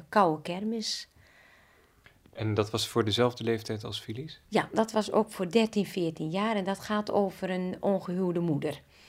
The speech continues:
Speaker 1: Ik schrijf dus wel graag over dingen, eh, ja, die leven in de maatschappij.
Speaker 2: En die misschien ook, eh, niet altijd even goed bespreekbaar zijn?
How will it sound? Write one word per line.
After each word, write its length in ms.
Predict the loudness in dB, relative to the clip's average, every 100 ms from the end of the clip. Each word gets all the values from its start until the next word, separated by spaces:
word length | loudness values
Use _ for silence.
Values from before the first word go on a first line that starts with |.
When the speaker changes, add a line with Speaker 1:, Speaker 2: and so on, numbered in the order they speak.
| -20 -16
Speaker 1:
Ik 160 | -10 -6
schrijf 320 | 0 2 2
dus 200 | 0 0
wel 120 | 2
graag 440 | 2 4 6 6 6
over 300 | 4 4 4
dingen, 440 | 6 6 4 2 -2 -14 -16 -16 -18 -6
eh, 720 | -2 0 2 0 0 -2 -4 -6 -12 -16 -18 -16 -2
ja, 160 | 4 6
die 140 | 6 10
leven 440 | 12 12 10 8
in 100 | 6
de 80 | 6
maatschappij. 1080 | 6 4 4 -2 2 4 4 4 -2 -8 -6
Speaker 2:
En 120 | -4
die 120 | -2
misschien 400 | -2 -2 -2 -2
ook, 260 | 0 -2 -2
eh, 180 | -2 0
niet 200 | -2 -4
altijd 280 | -4 -4 -4
even 280 | -6 -8 -8
goed 160 | -8
bespreekbaar 480 | -8 -4 -4 -4 -8
zijn? 220 | -8 -12